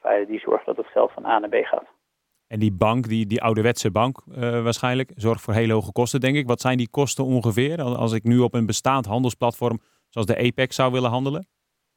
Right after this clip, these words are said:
Speaker 1: A B N amro vraagt volgens mij zo'n zestigduizend euro en Hongaarse banken doen voor dertig, vijfendertigduizend euro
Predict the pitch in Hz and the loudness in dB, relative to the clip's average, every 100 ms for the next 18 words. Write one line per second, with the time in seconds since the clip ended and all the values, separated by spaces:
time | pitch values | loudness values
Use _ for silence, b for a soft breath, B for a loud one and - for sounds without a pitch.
0 | _ - 143 143 143 170 190 156 165 160 | _ 0 2 2 4 2 2 2 4 4
1 | 147 147 - 143 143 - - 120 113 - | 0 -8 -4 0 0 -2 0 0 0 0
2 | 117 113 117 - 117 - 113 117 110 113 | 2 2 -4 0 0 0 2 4 4 2
3 | - 160 143 139 - 113 113 - 117 113 | -2 0 4 4 2 -4 -6 0 2 2
4 | - 110 107 - 110 104 - 104 101 - | 0 -2 -2 -2 -14 -14 -12 -2 -2 -2
5 | - - 104 107 104 113 107 - 113 107 | -4 0 0 2 0 2 0 0 -2 0
6 | 101 | -2